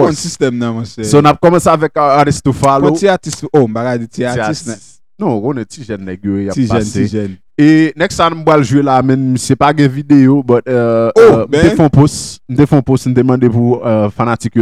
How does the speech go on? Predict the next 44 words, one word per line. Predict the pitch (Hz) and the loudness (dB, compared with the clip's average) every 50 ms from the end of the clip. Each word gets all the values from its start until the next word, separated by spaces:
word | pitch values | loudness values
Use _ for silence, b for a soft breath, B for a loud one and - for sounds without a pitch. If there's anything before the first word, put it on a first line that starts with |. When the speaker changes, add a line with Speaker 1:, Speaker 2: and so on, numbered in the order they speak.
| - | 0
Speaker 1:
tag | - - 123 117 107 98 _ _ | 2 0 -2 -2 -4 -10 _ _
e | - 120 113 110 110 107 104 101 | -6 -4 -2 0 0 0 -2 -2
jèn | 92 113 113 117 | -4 -4 -2 -2
Speaker 2:
Bon, | 113 | -4
Speaker 1:
atis | 107 101 104 110 - - - | -4 -6 -8 -10 -8 -6 -4
yo | 104 | -4
Speaker 2:
artist, | 101 104 | -4 -2
Speaker 1:
gen | 110 107 107 | -2 -2 -2
Speaker 2:
ok, | 98 - | -2 -4
Speaker 1:
ki | 104 | -6
Speaker 2:
ok. | 104 101 | -4 -2
Speaker 1:
soti | 113 107 101 95 110 110 | -2 -2 -2 -4 -4 -4
mizik | 110 107 101 104 - | -2 -2 -2 -4 -4
nan | 107 107 107 | -4 -4 -4
moman. | 110 107 104 104 104 104 110 113 - _ _ | -2 -2 -2 -2 -2 -2 -4 -6 -8 _ _
Speaker 2:
Mhm. | - 98 101 104 113 120 127 - _ _ _ - | -20 -20 -16 -12 -12 -12 -14 -16 _ _ _ 0
Speaker 1:
E | 104 107 107 | 2 2 2
msye | 113 110 - 120 - | 2 0 -2 -2 0
son | - 127 120 | 0 0 0
nèg, | 117 113 113 113 113 | 0 0 -2 0 0
euh, | 110 110 107 110 107 107 107 107 104 | 0 0 0 0 0 0 0 0 0
nan | 110 113 | -2 -2
tout | - 131 117 | -2 -2 -2
sa, | - - 117 113 110 | -2 0 0 0 0
ou | |
te | - 117 110 | 0 -2 -4
tag | - 110 110 117 104 | -2 -4 -4 -2 -2
yo | 107 110 | -2 0
mal | 110 107 101 95 | 0 -2 -4 -6
tande | 113 110 110 101 92 | -6 -6 -6 -4 -2
pa | 101 95 95 | -2 -2 -2
msye, | 98 98 - - - 101 98 | -4 -6 -8 -6 -4 -4 -2
a | 101 | -2
mwen | 104 104 101 98 92 | -2 -2 -2 -2 -4
te, | - 101 98 98 98 - - - - - | -4 -4 -4 -4 -4 -6 -8 -10 -6 -4
te | 107 | -4
fè | 98 - 104 | -4 -2 -6
sans | 98 - 101 95 - | -6 -6 -10 -12 -12
pou | - 101 | -12 -12
m | 98 | -8
bay | 98 92 95 98 | -6 -6 -6 -6
msye | 95 95 - - 95 - | -8 -12 -10 -10 -10 -8
chalè, | - 104 92 90 92 92 | -6 -6 -6 -4 -4 -4
amen. | 92 90 90 92 98 101 | -4 -6 -6 -6 -6 -6